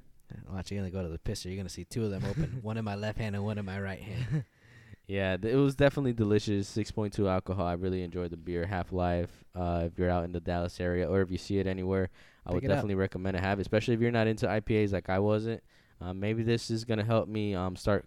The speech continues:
Speaker 2: going into the I P A world. So I'm very, um, I'm looking forward to what this beer has opened up the doors for me. I, I really enjoyed this Half-Life, and it's out of the Manhattan Project Beer Company.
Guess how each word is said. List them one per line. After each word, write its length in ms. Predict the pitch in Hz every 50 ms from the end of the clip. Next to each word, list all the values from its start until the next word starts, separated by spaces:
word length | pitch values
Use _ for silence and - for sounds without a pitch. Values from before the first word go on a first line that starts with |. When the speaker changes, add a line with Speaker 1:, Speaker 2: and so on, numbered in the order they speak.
| -
Speaker 2:
going 260 | - 107 104 107 104
into 220 | 104 104 - - 104
the 180 | 101 92 -
I 140 | - 95 101
P 300 | 101 - - 95 92 98
A 20 | 101
world. 380 | 107 107 107 107 110 110 110 113 - - - - _ _
So 220 | _ - - - 95
I'm 180 | 92 95 101
very, 320 | 101 104 104 107 104 101 98 - -
um, 180 | 87 90 87 85 -
I'm 160 | 90 101 104
looking 180 | 107 104 113 98
forward 300 | - 98 95 95 95 -
to 160 | - 95 87
what 180 | 87 92 92 -
this 160 | 92 87 85
beer 240 | - 92 90 87 90
has 180 | 90 80 82 -
opened 320 | 85 90 80 - 87 80
up 140 | 78 82 - -
the 80 | - 73
doors 300 | 69 78 80 85 85 82
for 240 | - - 85 80 76
me. 160 | 76 78 - - -
I, 280 | - 87 - - 82
I 40 | 85 87
really 200 | 90 92 90 90 85
enjoyed 280 | 80 78 - 80 85 80
this 160 | 82 80 -
Half-Life, 580 | - 82 80 - - 85 85 85 82 82 - - - - _ _ _ _ -
and 140 | 78 76 80
it's 140 | 76 - 90
out 140 | 85 85
of 80 | 87 85
the 100 | 85 85
Manhattan 520 | 82 85 85 85 92 101 95 90 82 90
Project 380 | 90 - 90 90 90 90 - -
Beer 220 | - 87 90 95
Company. 420 | - - 92 82 - 80 78 85